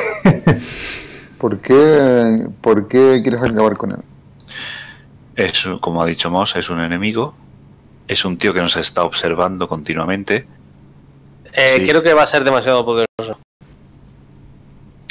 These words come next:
Speaker 2: Ajá. O sea, vamos a intentar batir a su maestro, que será más poderoso que él, pero bueno, en fin. Sigamos teniendo un espía aquí que nos está continuamente vigilando.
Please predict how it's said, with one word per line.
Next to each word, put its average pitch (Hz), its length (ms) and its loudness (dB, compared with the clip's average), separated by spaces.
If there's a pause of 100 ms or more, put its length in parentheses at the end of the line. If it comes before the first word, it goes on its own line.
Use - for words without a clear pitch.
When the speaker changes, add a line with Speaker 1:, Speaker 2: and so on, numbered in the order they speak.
(320)
Speaker 2:
Ajá. 90 520 -2 (680)
O 110 80 -2
sea, 110 140 2
vamos 104 260 0
a - 20 0
intentar 110 380 -2
batir 92 260 0
a 92 40 2
su 95 140 -6
maestro, 92 400 -2
que 90 100 -2
será 95 180 -2
más 98 120 0
poderoso 98 420 -2
que 95 140 -4
él, 123 100 -6
pero 85 680 -2 (1900)
bueno, 117 160 -2 (260)
en - 140 -20
fin. 123 140 -16 (1600)
Sigamos 101 400 0
teniendo 101 380 0
un 101 120 0
espía 95 760 0
aquí 98 220 -6
que 101 80 -4
nos 95 100 -2
está 95 160 -6
continuamente 90 760 -6
vigilando. 98 520 -8